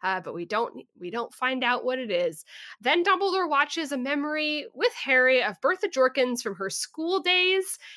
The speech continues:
and he's talking to her, and she's saying that she got hexed for following someone into a greenhouse. Um,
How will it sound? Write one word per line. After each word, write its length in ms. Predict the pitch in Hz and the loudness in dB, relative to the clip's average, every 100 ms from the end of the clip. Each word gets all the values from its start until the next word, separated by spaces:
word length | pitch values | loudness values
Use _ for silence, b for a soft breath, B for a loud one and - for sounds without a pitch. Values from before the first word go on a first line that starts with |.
| B | B
and 140 | 240 | -4
he's 260 | 214 226 - | -2 -4 -6
talking 440 | - 269 277 339 | 0 0 2 0
to 80 | 320 | 0
her, 360 | 320 302 285 277 | 2 4 4 4
and 220 | 180 202 | 0 -4
she's 380 | - 233 220 - | -4 -4 -4 -2
saying 380 | 247 233 240 214 | 0 2 0 -2
that 160 | 196 | -4
she 240 | - - 208 | -6 -8 -2
got 180 | 208 - - | -2 -2 0
hexed 320 | 285 285 - | 0 0 -8
for 140 | - 196 | -10 -8
following 440 | - 240 240 226 | -4 0 0 0
someone 300 | 220 240 240 | -2 -2 -2
into 240 | 240 262 | -2 -2
a 140 | 277 285 | -2 -2
greenhouse. 840 | 214 185 180 175 151 160 190 - B B B B | -2 -4 -4 -4 -4 -4 -6 -8 B B B B
Um, 440 | 196 190 170 190 | 0 0 -2 -10